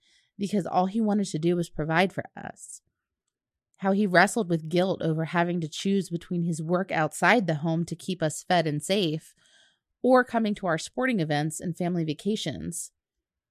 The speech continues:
If he didn't do one, we couldn't do the other.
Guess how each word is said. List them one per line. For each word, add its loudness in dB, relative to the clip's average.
If -6
he 0
didn't 0
do 2
one, 0
we 0
couldn't -2
do -2
the -4
other. 0